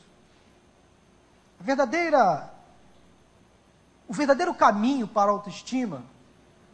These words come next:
começa a partir desse momento aí.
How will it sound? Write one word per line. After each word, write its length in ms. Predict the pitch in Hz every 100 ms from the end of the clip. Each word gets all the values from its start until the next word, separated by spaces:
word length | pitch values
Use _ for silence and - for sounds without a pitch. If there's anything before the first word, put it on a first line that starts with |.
| _ _ _ _ _ _ _ _ _ -
começa 800 | 247 285 302 - - 165 147 -
a 60 | 190
partir 240 | 262 254
desse 240 | 269 - 330
momento 460 | 320 277 277 269
aí. 300 | 254 220 208